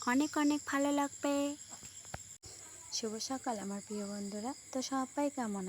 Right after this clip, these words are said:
আছো? আশা করি তোমরা সবাই ভালো আছো আর সুস্থ আছো। আর দীপি পলক চ্যানেলে তোমাদেরকে স্বাগত আর অনেক অনেক ভালোবাসা জানিয়ে আজকের ব্লগটা শুরু করলাম। তো বন্ধুরা, যে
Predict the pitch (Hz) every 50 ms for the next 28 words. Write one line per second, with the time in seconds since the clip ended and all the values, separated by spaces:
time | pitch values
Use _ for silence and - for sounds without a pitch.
0 | 190 190 - - - 208 196 - - - - - - - - - - 214 202 202
1 | - - 247 262 - 269 240 254 277 - - - 214 208 208 214 226 226 - -
2 | 226 220 220 - - 254 262 269 254 262 277 277 277 285 285 285 285 - - -
3 | - - - 277 254 240 - - - 202 190 - - - - 196 190 190 202 202
4 | - - - 220 208 - - - - - - - - - - - - - - -
5 | 226 208 208 214 - - 214 - - 262 277 294 302 285 - - 294 269 233 214
6 | 208 247 - - - 240 220 214 214 208 202 208 214 - - - 214 208 - -
7 | 233 226 220 - 247 254 - - 349 - - - - - 214 202 - - - -
8 | 202 208 226 262 285 294 320 302 294 294 269 - - 233 214 208 208 208 202 208
9 | 202 - - 202 - 214 226 233 220 196 - 262 - - - - - - - -
10 | - - - - 226 208 - - - - 226 214 196 208 196 190 190 202 - -
11 | 392 427 - - - - 254 226 214 - - 196 185 185 - 196 190 196 196 -
12 | - - - - - - - - - - 302 302 254 240 220 208 196 196 202 202
13 | 208 262 320 - - - - - - - - - - - - 269